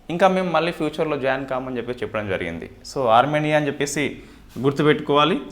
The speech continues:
సిఎస్టీ నుంచి బయటకు వచ్చింది. So సిఎస్టీ యొక్క ఉద్దేశం ఏంటి అంటే ఇది కలెక్టివ్ సెక్యూరిటీ ట్రీటీ అంటే ఉమ్మడిగా మనకు రక్షణ కోసం అని చెప్పేసి రష్యా ఆధ్వర్యంలో ఏర్పడ్డ సైనిక కూటమి ఇది. మనకు కొన్ని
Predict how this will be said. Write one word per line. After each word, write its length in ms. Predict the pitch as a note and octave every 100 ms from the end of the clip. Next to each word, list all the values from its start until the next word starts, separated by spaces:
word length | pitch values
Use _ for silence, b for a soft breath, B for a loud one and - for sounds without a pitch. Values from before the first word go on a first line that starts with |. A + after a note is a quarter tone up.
| -
సిఎస్టీ 400 | D3 C#3+ C#3+ D3
నుంచి 180 | D3 C#3+ B2+
బయటకు 240 | A#2+ A#2 E2+
వచ్చింది. 340 | - F#2 - - b b b b b b G3
So 120 | F#3 -
సిఎస్టీ 480 | G#3 A3+ A3+ A3+ G#3 G#3+
యొక్క 160 | G#3 G#3+ F3+ E3+ E3+ - - D3+
ఉద్దేశం 400 | G3 G#3 G#3 F#3+
ఏంటి 180 | F3+ F3+ D3+
అంటే 160 | C#3 A#3+ - - - E3+
ఇది 140 | G3+ D#3+ - B B B -
కలెక్టివ్ 460 | F3 A3 A3+ A#3 A#3 A#3
సెక్యూరిటీ 580 | G#3 - G3 F#3 F#3 F#3+ F#3+ F#3+
ట్రీటీ 280 | E3 E3 F#3 D#3
అంటే 200 | D#3+ E3+ C#3 - C3+
ఉమ్మడిగా 420 | D#3+ F#3 F#3 F#3 F#3 E3
మనకు 180 | E3 C3+
రక్షణ 240 | - F#3+ F3 D3+
కోసం 200 | D3+ D#3+ D3+
అని 100 | C#3+
చెప్పేసి 380 | D3 D3+ D#3+ C3+ B2+ - -
రష్యా 300 | B2 - G3 E3+
ఆధ్వర్యంలో 380 | D#3+ D#3+ D#3+ D3+
ఏర్పడ్డ 260 | C#3 D3+ D#3+ E3+ C#3
సైనిక 300 | C#3 E3 F3 -
కూటమి 340 | D3+ D#3 C#3 G2+
ఇది. 120 | F2 - B B B B C#3+
మనకు 220 | D#3+ A3+ F3+
కొన్ని 220 | F3